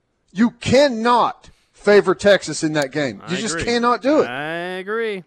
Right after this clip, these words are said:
Speaker 2: That's what they did. It's pretty awful. I mean, there's just no,
Speaker 1: Yeah.
Speaker 2: like, uh, there's no substance to the Texas hype. And really, Teddy,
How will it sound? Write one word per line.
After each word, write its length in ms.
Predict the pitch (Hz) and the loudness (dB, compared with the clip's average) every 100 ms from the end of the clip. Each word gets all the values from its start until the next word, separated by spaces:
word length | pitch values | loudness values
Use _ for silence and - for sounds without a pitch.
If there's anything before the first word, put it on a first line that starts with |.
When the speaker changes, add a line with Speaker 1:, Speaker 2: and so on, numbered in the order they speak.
| - | -18
Speaker 2:
That's 180 | 127 | -20
what 100 | - | -16
they 80 | 180 | -14
did. 320 | 180 208 170 - _ _ _ _ _ | -10 -10 -10 -14 _ _ _ _ _
It's 100 | _ | _
pretty 220 | - 160 | -8 -4
awful. 380 | 175 214 - 135 _ | -2 -2 -6 -14 _
I 100 | 156 | -2
mean, 160 | 170 170 | -2 -2
there's 200 | 196 180 | -2 -4
just 240 | 233 - | -8 -8
no, 380 | 214 214 214 220 | -2 0 0 -2
Speaker 1:
Yeah. 80 | 220 | -4
Speaker 2:
like, 220 | 208 202 | -6 -6
uh, 120 | 202 170 _ _ _ _ | -14 -18 _ _ _ _
there's 280 | 160 214 175 | -2 -2 -4
no 320 | 190 208 226 | -2 0 0
substance 960 | 214 - 202 190 - 170 143 - - - | -4 -6 -4 -4 -6 -10 -12 -12 -16 -8
to 340 | 170 156 147 | -4 -4 -4
the 100 | 135 | -8
Texas 440 | - 156 - 123 104 | -6 -6 -6 -12 -12
hype. 280 | 107 95 - | -12 -10 -4
And 160 | 202 | -2
really, 360 | 202 302 403 403 | 0 0 0 -2
Teddy, 260 | 302 339 | 0 0